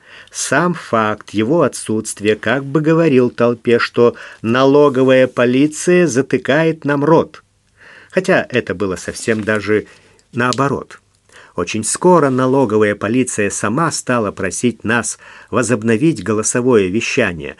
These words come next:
но мы на это намеренно не соглашались. Здесь пришлось провести такую игру. Мы объясняли представителю налоговой полиции,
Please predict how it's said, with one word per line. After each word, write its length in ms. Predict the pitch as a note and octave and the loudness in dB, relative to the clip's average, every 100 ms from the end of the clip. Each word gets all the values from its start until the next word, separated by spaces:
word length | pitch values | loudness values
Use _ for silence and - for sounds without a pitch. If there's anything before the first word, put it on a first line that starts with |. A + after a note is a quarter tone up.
| - - | -20 -6
но 220 | A2 A#2+ | 0 2
мы 320 | A2 G#2+ A2 | 2 2 2
на 240 | C#3 F3 C#3+ | 2 0 0
это 320 | A#2+ C3+ D#3+ | 0 0 -2
намеренно 960 | D#3+ D3+ C#3 G#2+ G2+ G#2+ B2+ C3 C#3 C#3+ | 0 0 0 0 0 -2 -4 -6 -8 -10
не 240 | G2+ A2 | -6 -4
соглашались. 840 | C3 - B2 G#2+ - C#2 C#2+ - - _ _ _ _ _ _ _ - - - _ - | -2 -4 -6 -8 -10 -14 -14 -18 -20 _ _ _ _ _ _ _ -20 -20 -20 _ -6
Здесь 260 | F#2+ A#3 | 0 0
пришлось 480 | - A#2+ E3+ F#3+ - | 2 0 2 0 -2
провести 640 | - A#2 G#2 G2+ - G3 F#3 - | -2 -2 -2 -4 -2 0 0 -4
такую 560 | B2+ B2 - C3 F#2 E2 | -8 -8 -4 -4 -4 -8
игру. 340 | G2 G2 C2 - _ _ _ _ - - - | -10 -10 -12 -16 _ _ _ _ -20 -20 -2
Мы 140 | B2 | -2
объясняли 680 | D#3+ D#3+ F3 G3 - G#3 F#3 | 0 -2 0 0 0 2 2
представителю 760 | E3+ D3+ - C3 C3 D#3+ D3 C3+ | 0 -4 -2 0 2 2 2 2
налоговой 520 | B2 B2+ D3+ B2+ B2+ | 2 2 2 2 0
полиции, 800 | B2+ C#3+ F#2 E2 - D#2+ D#2+ | 0 -2 -2 -6 -8 -8 -12